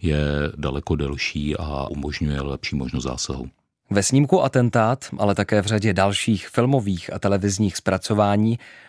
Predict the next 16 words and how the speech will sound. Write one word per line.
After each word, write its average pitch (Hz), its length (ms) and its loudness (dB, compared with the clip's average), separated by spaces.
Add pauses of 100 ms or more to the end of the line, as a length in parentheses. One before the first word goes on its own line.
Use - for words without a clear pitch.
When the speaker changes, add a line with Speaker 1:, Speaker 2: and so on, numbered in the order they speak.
Speaker 2:
poté 156 260 4
scéna 156 320 4
útoku 139 340 0
na 147 120 8
Heydricha 120 540 4
pokračuje 135 640 2
tím, 98 380 0 (340)
že 107 220 2
v 85 60 -4
momentě, 143 520 4
kdy 202 180 0
Gabčíkovi 110 600 0
selhal 113 380 2
samopal, 101 580 2 (300)
Jan 110 220 4
Kubiš 151 440 2